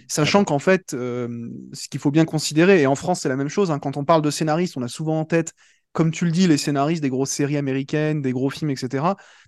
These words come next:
Speaker 1: Mais en fait, bah, c'est, euh, la plupart, en fait, l'immense majorité des gens sont des travailleurs, sont pas forcément modestes, mais qui en tout cas, euh, gagnent pas forcément des milliards, euh,
Speaker 2: Des
Speaker 1: travaillent
Speaker 2: pigistes, quoi.
Speaker 1: beaucoup.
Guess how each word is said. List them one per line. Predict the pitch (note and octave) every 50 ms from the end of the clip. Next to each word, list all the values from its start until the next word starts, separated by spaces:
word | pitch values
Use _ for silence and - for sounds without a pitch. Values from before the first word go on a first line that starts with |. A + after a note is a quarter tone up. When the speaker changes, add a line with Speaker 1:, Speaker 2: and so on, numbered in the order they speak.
| _ _
Speaker 1:
Mais | B2+ A#2+
en | B2+
fait, | - - F3 E3 - C#3+
bah, | B2 A#2 B2 B2
c'est, | - - - - C#3+ D3+ D3+ D3 C#3
euh, | B2 A#2 A#2 A#2 A2+ A2+ A2+ A#2 B2 B2+ - _ _ - _ F3 D#3
la | E3 E3 D#3
plupart, | D#3 D#3+ E3 D#3 F3+ E3+ D#3+ D#3+ D#3
en | C3+ C#3
fait, | F3+ E3+ - E3
l'immense | D#3+ D#3+ F3 F#3+ F#3+ G3 F#3 - -
majorité | D#3+ D3+ D#3 D#3 D3+ D3 D3+
des | C#3+ C#3 C#3
gens | D3 E3+ F#3+ G#3+ G#3+
sont | - - - - E3 F3+
des | F3+ D#3 C#3 C3 B2+ B2 A#2 -
travailleurs, | _ - - D3 C3+ C3+ C3+ C3+ C#3 C#3+ D3+ D#3+ E3 E3 - _ _ _ _ _ _ _ _ _ _ _
sont | - - - - - - C3+ A#2+ A#2
pas | B2 C3
forcément | B2+ C3+ B2 - D#3+ D#3+ E3
modestes, | F3+ F#3+ G3 G3 A3 G#3+ G3 - -
mais | E3 D3 C#3+
qui | - D3
en | C#3
tout | C3+ - D3
cas, | - E3 E3 F3+ F3+ D#3
euh, | C3 C3
gagnent | C3 C3 B2+ C3 B2+
pas | - D#3 D#3 D#3+ E3
forcément | D#3 C#3+ - - D#3 D3+
des | D3+ C#3+ C3+
milliards, | C#3 C#3 C#3 D3 D3 D#3 E3 F3 F3 F3 E3
euh, | D3 C3 B2+ B2 B2 B2
Speaker 2:
Des | A#2+ A#2+ B2
Speaker 1:
travaillent | - C3+ C3+ C3 C3 C3+ C3+ C3
Speaker 2:
pigistes, | - G#2
quoi. | - E3 E3
Speaker 1:
beaucoup. | - - F3 F3+ G3+ G3+